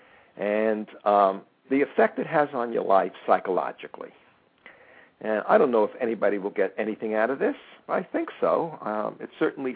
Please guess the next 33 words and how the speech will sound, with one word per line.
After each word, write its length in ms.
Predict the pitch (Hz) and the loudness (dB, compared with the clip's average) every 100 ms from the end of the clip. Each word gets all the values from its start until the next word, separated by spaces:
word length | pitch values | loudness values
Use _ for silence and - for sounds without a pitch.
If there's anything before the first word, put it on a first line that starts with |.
| - | 0
something 360 | 123 113 113 110 | 2 2 -2 6
I've, 240 | 135 160 - - | 8 6 -2 -4
uh, 380 | - 98 92 - - _ _ _ | 4 6 6 2 -10 _ _ _
made 180 | 117 127 | -2 -2
me 100 | 113 | -4
think 280 | - 117 98 | -4 -2 -2
an 100 | 90 | 4
awful 360 | - 135 123 | 8 8 6
lot 180 | 87 85 | 2 2
about, 420 | - 90 98 131 - - - - - | 0 2 4 2 -4 -20 -20 -20 -2
and 100 | 113 | 2
I 60 | 139 | 2
wouldn't 260 | 202 151 | 2 -2
have 100 | - - | -4 2
thought 180 | 165 | 4
about 320 | 170 110 95 - | 4 6 6 6
it, 100 | 123 | 4
at 120 | 123 | -2
least 280 | 165 170 135 | -8 -4 -2
in 80 | |
a 80 | 95 - | -4 -4
feeling 420 | 190 175 113 95 87 | 0 2 2 0 -6
way, 320 | - - 110 _ _ _ - - _ - | -6 -8 -12 _ _ _ -20 -20 _ -4
um, 560 | 95 87 90 - 92 - - _ _ _ _ - | 2 2 2 -2 -8 -14 -20 _ _ _ _ 0
unless 260 | 123 139 - | 4 4 4
this 120 | - - | 0 2
had 100 | 160 | 4
happened 440 | 202 190 - 95 | 4 2 -2 -8
to 60 | - | -8
me. 240 | 80 67 - - - - - - - | -10 -10 -16 -20 -20 -20 -20 -20 -10
And 320 | 101 107 104 | -6 -4 -6
it's 300 | 113 101 - | -8 -12 -2
literally, 580 | 123 180 151 104 98 | 2 4 4 2 0